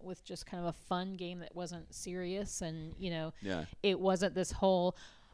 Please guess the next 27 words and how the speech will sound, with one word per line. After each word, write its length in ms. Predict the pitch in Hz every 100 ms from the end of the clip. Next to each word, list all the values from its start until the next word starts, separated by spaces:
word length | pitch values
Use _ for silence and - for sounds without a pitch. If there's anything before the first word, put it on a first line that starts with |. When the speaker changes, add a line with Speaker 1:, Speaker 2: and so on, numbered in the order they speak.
| - - - -
Speaker 1:
you 140 | 202
know, 40 |
yeah, 220 | 175 196 202
we 140 | 208
had 100 | 196
rulers, 560 | 185 196 196 196 202 190
and 160 | 185
yeah, 160 | 185 185
okay, 320 | 180 - 190
you, 180 | 185 175 170
you 180 | 190 170
know, 80 | 156
these, 300 | 160 165 165
these 220 | 185 185 170
people 380 | - 208 190
can 140 | 175 185
move 180 | 180 160
twelve 320 | - 185 190
inches, 600 | 185 180 196 170 170 165
and 100 | 165
these 140 | 165
can 160 | - 170
move, 340 | 170 165 156
you 140 | - 175
know, 120 | 151
six 340 | - 233 208
inches, 420 | - 190 196 180